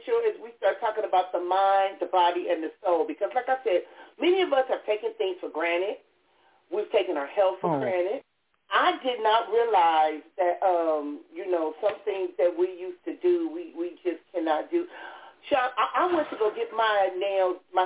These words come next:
Speaker 1: feet done Saturday 'cause I, I can't even clip my own toenails, okay? So I go get my pedicure every two weeks. I'm sitting there,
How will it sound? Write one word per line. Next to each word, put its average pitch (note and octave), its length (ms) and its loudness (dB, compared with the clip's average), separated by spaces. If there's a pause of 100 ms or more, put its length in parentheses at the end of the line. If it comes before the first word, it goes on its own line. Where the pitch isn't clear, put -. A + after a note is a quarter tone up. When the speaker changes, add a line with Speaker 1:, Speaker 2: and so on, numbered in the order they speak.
(100)
Speaker 1:
feet - 300 -12
done D#3+ 400 2 (100)
Saturday D3 440 2 (100)
'cause E3 200 0 (100)
I, F3+ 240 2
I - 20 0
can't C4 160 -2
even F3 140 -2
clip E3+ 180 -4
my E3+ 80 0
own D#3+ 240 -4
toenails, D3+ 460 -6
okay? D#3 320 -4
So E3 60 -2
I F#3 100 0
go F3+ 100 0
get D#3 320 -6
my D3+ 80 0
pedicure D#3 640 -4
every D3 220 -6 (120)
two F3 140 -2
weeks. G#3+ 240 -4 (800)
I'm C#4+ 160 0 (100)
sitting A#3 220 -6
there, F#3 460 2